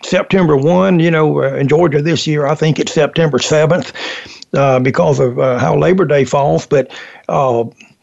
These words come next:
you know, and, and a lot of guys, a lot of guys that listen to this show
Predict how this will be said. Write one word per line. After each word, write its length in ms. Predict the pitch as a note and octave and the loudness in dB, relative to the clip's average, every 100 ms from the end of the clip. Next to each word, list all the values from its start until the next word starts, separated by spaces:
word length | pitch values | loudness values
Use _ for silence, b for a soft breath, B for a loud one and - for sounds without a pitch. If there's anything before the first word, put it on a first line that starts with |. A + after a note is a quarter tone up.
| B B B - - - - | B B B -12 -6 -4 -2
you 180 | D3+ G#3+ | 2 2
know, 200 | G#3+ E3+ | 4 2
and, 240 | D#3+ F3+ | 2 2
and 100 | F3+ | 2
a 80 | D3 | 2
lot 440 | C#3 D#3+ F3 D#4+ C#4+ | 2 2 2 2 0
of 80 | |
guys, 500 | F3+ G#3 A#3+ B2 - | 0 0 0 -2 -4
a 40 | C#3 | -2
lot 120 | E3+ | -2
of 60 | A#3+ | 0
guys 220 | G#3 E3+ | 0 -2
that 100 | F3 | 0
listen 320 | D#3+ F#3+ F#3 | 0 0 0
to 60 | D#3 | 2
this 200 | E3+ D#3+ | 2 0
show 580 | - F3 A2+ G2 G#2 | -2 -2 -2 -2 -4